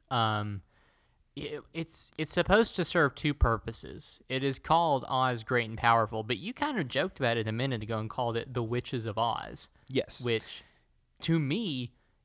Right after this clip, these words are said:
Speaker 1: m-, makes a lot more sense as a story, which is kind of what Wicked is doing, right?
Speaker 2: Yeah, and Wicked is just a better origin story. I mean, it's, it's, Wicked is doing something different. Like,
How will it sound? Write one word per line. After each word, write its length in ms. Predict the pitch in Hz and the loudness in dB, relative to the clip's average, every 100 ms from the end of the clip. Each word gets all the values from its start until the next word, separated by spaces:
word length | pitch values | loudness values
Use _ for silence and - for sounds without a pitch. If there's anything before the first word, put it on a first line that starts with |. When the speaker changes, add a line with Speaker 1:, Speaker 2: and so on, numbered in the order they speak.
| _ _ - | _ _ -16
Speaker 1:
m-, 280 | 151 160 160 | -12 -6 -4
makes 280 | 170 170 - | -4 -2 0
a 60 | |
lot 240 | 143 151 143 | 4 6 4
more 180 | 131 123 | 2 0
sense 380 | - 147 - | 0 -4 -4
as 140 | 120 110 | -6 -6
a 40 | |
story, 540 | - - 196 123 - - | -6 -4 -4 -4 -8 -2
which 180 | 175 156 | -2 0
is 80 | 143 | -4
kind 220 | - 302 | -6 -4
of 60 | |
what 180 | 131 - | -2 -2
Wicked 360 | 120 190 113 87 | -2 -2 -2 -6
is 160 | 101 | -6
doing, 400 | - 107 - 50 - - | -6 -6 -8 -16 -16 -4
right? 320 | 117 139 - - - _ _ _ - | 0 0 -4 -14 -20 _ _ _ -8
Speaker 2:
Yeah, 480 | 143 151 120 117 - | 2 4 6 4 2
and 180 | - 156 | 2 4
Wicked 400 | 214 220 226 185 | 4 4 4 2
is 320 | - 127 120 | 2 0 0
just 220 | - 120 | -2 -2
a 60 | 113 | -2
better 280 | 98 95 85 | -4 -4 -4
origin 460 | 67 101 98 95 | -4 -6 -6 -8
story. 280 | - - 92 | -8 -6 -2
I 40 | 127 | 2
mean, 160 | 170 | 6
it's, 180 | 170 131 123 | 4 2 0
it's, 320 | 180 165 - - | 2 2 0 -2
Wicked 340 | 196 233 202 143 | 2 4 4 4
is 160 | 127 | 2
doing 240 | 113 104 104 | 0 -2 -2
something 340 | 107 98 95 | -6 -6 -6
different. 480 | 98 95 92 82 - _ - - | -8 -8 -8 -10 -14 _ -20 -10
Like, 380 | 107 110 - | -4 -4 -6